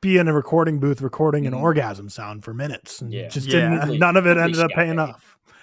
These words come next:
Speaker 1: Uh, yeah,
Speaker 2: I'm sure
Speaker 1: I'm
Speaker 2: she
Speaker 1: sure
Speaker 2: got
Speaker 1: she got paid, but, uh,
Speaker 2: Yeah.
Speaker 1: yeah, that's all I have to say on her. I'd say it's definitely one of my favorite movies of all time.
Speaker 2: Yeah. It's, it's up there for me. I think I started, I entered this recording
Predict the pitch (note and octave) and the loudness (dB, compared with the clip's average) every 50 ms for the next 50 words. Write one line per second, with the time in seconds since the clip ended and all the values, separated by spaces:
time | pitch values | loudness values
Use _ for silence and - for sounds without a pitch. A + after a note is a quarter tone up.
0 | - F#3+ F3 E3 C#3+ G2 A2+ A#2+ G#2+ D#3+ F3+ E3+ - G3+ E3+ C#3+ D#3 D3 B2+ A#2 | -8 -6 -4 -4 -4 -4 -6 -6 -4 -2 -2 0 0 0 0 0 -2 -4 -4 -6
1 | A2+ - A#2+ A2+ A2+ A2+ A2+ A2+ B2 A#2 A2+ A#2 A2+ A2 G#2 F2 - - - _ | -8 -12 -12 -12 -12 -14 -14 -14 -14 -12 -12 -12 -12 -12 -12 -12 -14 -16 -20 _
2 | _ _ _ _ - G#2 G2+ G#2 G#2+ A#2+ D3+ - G3+ F#3+ F3 E3 D3+ C3+ C#3 D#3 | _ _ _ _ -16 -16 -14 -12 -12 -10 -6 -2 0 2 2 0 0 -2 -4 -4
3 | C#3+ C3+ B2+ B2+ B2+ B2+ B2+ B2 - - D3 C#3 B2 - C#3 B2 C3 B2 B2 A#2+ | -4 -4 -4 -6 -6 -6 -6 -8 -8 -6 -8 -8 -6 -6 -8 -6 -6 -10 -10 -10
4 | A#2 A2+ C3+ B2 A#2 A#2 A#2+ A#2 A#2 A#2 A#2 A#2+ A2+ A2 A2+ A2+ - G#2+ A2 A2 | -10 -10 -10 -10 -10 -10 -10 -12 -12 -12 -12 -12 -14 -14 -16 -14 -14 -14 -14 -14
5 | G#2+ G#2+ G#2+ _ _ _ _ _ _ _ _ _ - E2+ E2 D#2 - _ _ _ | -14 -14 -16 _ _ _ _ _ _ _ _ _ -18 -18 -18 -18 -20 _ _ _
6 | _ - B2 A#2 B2 - C3 B2 A2+ A#2 B2+ G#2+ A2 - - F#2+ F#2 - - F#2+ | _ -10 -10 -10 -10 -8 -10 -8 -8 -6 -4 -2 0 0 0 0 -4 -8 -12 -14
7 | F#2 F2+ F2+ F#2 F#2 F2+ F#2+ F#2 F2 D2+ - - F#2+ G2+ G2+ F#2 - - - A2 | -12 -10 -10 -10 -10 -12 -14 -16 -16 -18 -18 -16 -14 -14 -14 -14 -14 -10 -6 -4
8 | G2+ G2 F#2+ F#2 F#2 F2+ _ _ _ _ _ - F#2+ F#2+ F#2 F#2 F2+ - _ - | -4 -4 -6 -8 -14 -16 _ _ _ _ _ -18 -14 -14 -14 -14 -16 -20 _ -14
9 | G#2+ G#2 G#2 - G#2 F#2+ F2+ G2 F#2+ - - G2 F2 - G2 F#2+ G2 F#2 F2 F2 | -14 -12 -10 -10 -12 -12 -12 -14 -16 -16 -18 -20 -18 -14 -12 -12 -12 -12 -14 -16
10 | F2 E2+ D#2+ | -16 -18 -20